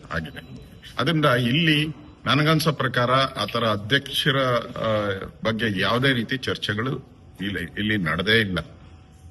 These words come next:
ಮಾಧ್ಯಮದಲ್ಲೆಲ್ಲ ಬರ್ತಾ ಇದೆ ಅಧ್ಯಕ್ಷರ, ಆ, ಆ, ಆಯ್ಕೆ ಅದ್ರ ಬಗ್ಗೆ ಚರ್ಚೆ ಅಂತ. ಯಾವುದೇ ಚರ್ಚೆಗಳನ್ನ ಮಾಡಿಲ್ಲ. ಇನ್ನು ನಮ್ಮ ಕರ್ನಾಟಕದ ಸಬ್ಜೆಕ್ಟೇ ಬಂದಿಲ್ಲ ಇನ್ನು.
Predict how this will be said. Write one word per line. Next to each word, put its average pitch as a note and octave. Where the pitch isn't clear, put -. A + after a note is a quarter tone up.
ಮಾಧ್ಯಮದಲ್ಲೆಲ್ಲ C3+
ಬರ್ತಾ A2+
ಇದೆ A2+
ಅಧ್ಯಕ್ಷರ, G#2+
ಆ, G2
ಆ, F2+
ಆಯ್ಕೆ G#2
ಅದ್ರ F#2+
ಬಗ್ಗೆ F#2+
ಚರ್ಚೆ F2+
ಅಂತ. E2
ಯಾವುದೇ B2
ಚರ್ಚೆಗಳನ್ನ F2+
ಮಾಡಿಲ್ಲ. E2+
ಇನ್ನು C3+
ನಮ್ಮ C3
ಕರ್ನಾಟಕದ C3+
ಸಬ್ಜೆಕ್ಟೇ B2
ಬಂದಿಲ್ಲ G#2
ಇನ್ನು. D#2+